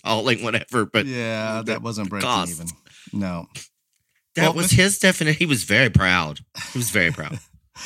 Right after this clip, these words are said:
Speaker 2: Well, welcome, Mister John Dimick, to Beyond the Ring, our educational podcast. John, I, I appreciate you coming on with us, and, uh, we're excited to, to get some insight from you on, on how Jackson County livestock premium sale is,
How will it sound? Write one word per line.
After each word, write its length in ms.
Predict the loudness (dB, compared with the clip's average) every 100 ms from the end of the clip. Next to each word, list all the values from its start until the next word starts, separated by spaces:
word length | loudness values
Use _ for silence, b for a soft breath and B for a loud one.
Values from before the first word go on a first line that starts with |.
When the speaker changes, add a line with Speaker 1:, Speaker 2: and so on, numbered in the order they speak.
| -12 -10 -2
Speaker 2:
Well, 160 | 0 4
welcome, 420 | 4 2 2 2
Mister 280 | 2 0 0
John 300 | 2 2 2
Dimick, 320 | 0 -2 -4
to 80 | -6
Beyond 360 | -2 0 0
the 60 | -2
Ring, 280 | -2 -2 -2
our 60 |
educational 580 | -4 -6 -6 -6 -4 -8
podcast. 680 | -4 -4 -2 -4 -4 -4 -4
John, 300 | -2 0 0
I, 80 | -2
I 60 | -2
appreciate 580 | -4 -4 -2 -2 -2 -2
you 100 | -2
coming 280 | -2 0 0
on 260 | 0 0
with 220 | -2 -4 -6
us, 320 | -4 -4 -4 -4
and, 400 | 0 2 0 0
uh, 220 | -4 -4
we're 120 | -6
excited 500 | -4 -2 0 -2 -4
to, 260 | -4 -6 -8 _ _ _ -6
to 80 | 0
get 220 | 0 2
some 160 | 2
insight 460 | 4 4 4 2 0
from 180 | -2 0
you 200 | 0 0
on, 200 | 0 0
on 220 | -2 -4
how 320 | -2 -2 -2
Jackson 500 | -4 -2 -2 -2 -4
County 320 | -2 -2 -2
livestock 520 | -4 -6 -6 -8 -8 -4
premium 340 | -2 0 -2
sale 340 | -4 -4 -4 -4
is, 280 | -6 -8